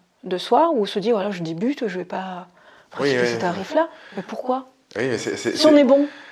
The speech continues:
Speaker 2: c'est, c'est ça la, la, la, la vraie,
Speaker 1: Oui, oui.
Speaker 2: la vraie question. Mais je pense
Speaker 1: Voilà.
Speaker 2: que moi, ce que, ce dont je me suis aperçu, les personnes que j'ai pu accompagner, puis avec moi-même, c'est que, euh, en fait, c'est t-, j'ai le sentiment que c'est toujours quand on n'arrive pas à se connecter à soi. C'est-à-dire que plus on arrive à se connecter à soi,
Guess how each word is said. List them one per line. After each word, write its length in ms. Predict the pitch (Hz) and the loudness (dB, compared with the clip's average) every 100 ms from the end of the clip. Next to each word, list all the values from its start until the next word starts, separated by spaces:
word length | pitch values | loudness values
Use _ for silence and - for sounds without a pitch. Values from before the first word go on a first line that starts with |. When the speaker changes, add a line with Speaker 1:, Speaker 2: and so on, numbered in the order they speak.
| - | -18
Speaker 2:
c'est, 160 | - | -16
c'est 140 | - 107 | -10 -4
ça 140 | 175 | 0
la, 180 | 160 107 | 2 2
la, 200 | 104 104 | 2 0
la, 240 | 104 101 98 | 2 2 0
la 140 | 98 | -4
vraie, 180 | 98 107 | -4 2
Speaker 1:
Oui, 60 | 135 104 | 4 6
oui. 40 | |
Speaker 2:
la 60 | 101 | 2
vraie 100 | 107 | -2
question. 260 | 113 - - | -4 -4 -4
Mais 60 | |
je 80 | 110 | -2
pense 160 | 170 240 | 0 2
Speaker 1:
Voilà. 220 | 247 120 | 2 2
Speaker 2:
que 60 | - | 0
moi, 140 | 127 | -2
ce 100 | 156 | 0
que, 440 | 131 113 107 - - - | 2 2 2 -2 -12 -18
ce 400 | - - 110 104 | -14 -8 -6 -6
dont 140 | 104 | -6
je 80 | 110 | -6
me 60 | 107 | -8
suis 180 | - 110 | -2 -2
aperçu, 540 | 104 101 - 165 196 - - - - | 0 -4 -6 -6 -6 -12 -20 -18 -12
les 140 | - 104 | -6 -2
personnes 260 | 107 - | -2 -4
que 40 | 110 | -8
j'ai 60 | 101 | -2
pu 80 | 104 | 0
accompagner, 560 | 104 104 107 107 117 | 0 -6 -6 -4 -4
puis 140 | 120 101 | -4 -4
avec 180 | 98 | -4
moi-même, 320 | 104 107 147 160 | -4 -2 -2 -4
c'est 180 | - | -10
que, 280 | 110 110 104 - - - - - - - - | -4 0 0 -2 -20 -18 -16 -16 -18 -12 -2
euh, 880 | 104 101 101 101 104 101 98 101 95 - - | 2 2 0 -6 -6 -8 -8 -10 -12 -16 -6
en 140 | 104 | -2
fait, 340 | 110 151 - - _ | 0 0 -4 -14 _
c'est 160 | - 110 - _ - | -12 -12 -14 _ -18
t-, 100 | - | -10
j'ai 140 | 117 113 | -4 -2
le 60 | |
sentiment 400 | 110 170 151 160 | 0 0 0 -2
que 80 | 175 | 0
c'est 160 | 113 - | -4 -6
toujours 600 | 165 139 147 175 - - | -8 -2 -2 -2 -8 -12
quand 120 | - | -2
on 20 | 120 | 0
n'arrive 260 | 110 107 | 0 0
pas 100 | - | -2
à 40 | 151 | -2
se 80 | |
connecter 340 | - 127 120 120 | -2 -6 -2 -2
à 60 | |
soi. 160 | 113 101 | -2 -6
C'est-à-dire 260 | - 110 - | -8 -4 -4
que 40 | |
plus 160 | - 160 | -4 0
on 40 | 185 | 2
arrive 180 | 160 | 4
à 60 | 139 | 2
se 80 | - | -2
connecter 360 | 135 127 - | -4 -4 -2
à 80 | 123 | -2
soi, 320 | 120 - 123 | -2 -2 -2